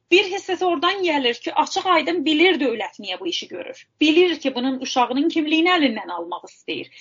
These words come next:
Bilir ki, bu ba-, o kimliyin əlindən alınmanın ilk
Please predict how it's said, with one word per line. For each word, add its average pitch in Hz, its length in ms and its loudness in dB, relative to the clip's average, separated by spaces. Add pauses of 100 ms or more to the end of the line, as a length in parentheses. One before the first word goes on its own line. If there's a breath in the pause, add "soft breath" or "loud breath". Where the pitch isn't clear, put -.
(180 loud breath)
Bilir 349 340 6
ki, - 240 -4
bu 294 160 -4
ba-, 277 160 2
o 302 120 -2
kimliyin 285 480 2
əlindən 240 680 0
alınmanın 247 840 0 (380 loud breath)
ilk 320 400 4